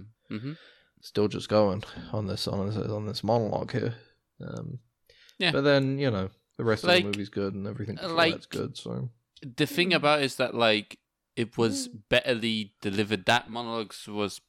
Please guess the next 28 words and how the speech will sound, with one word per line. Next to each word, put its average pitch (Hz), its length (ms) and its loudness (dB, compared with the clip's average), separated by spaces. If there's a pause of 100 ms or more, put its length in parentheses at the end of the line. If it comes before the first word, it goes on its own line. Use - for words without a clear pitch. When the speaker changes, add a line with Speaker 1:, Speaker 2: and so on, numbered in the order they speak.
(640)
Speaker 1:
there 113 180 2
was 113 160 0
a 117 60 0
better 117 300 0
place 113 360 -8
to - 60 -20
deliver 139 320 -4
that 113 200 0
monologue. 95 560 2 (1000)
I 113 60 4
remember 120 420 4
where 117 140 4
they 110 140 2
do 107 180 0
the 104 160 0
Barbies, 110 880 2
uh, 98 540 4
they 104 200 2
deprogram 107 680 0
the 107 100 2
Barbies, 113 720 2 (100)
and 107 160 0
she - 140 0
does, 110 240 2
Speaker 2:
Yeah. - 60 0
Speaker 1:
like, 104 240 2
little 113 420 0
quip, 117 300 -2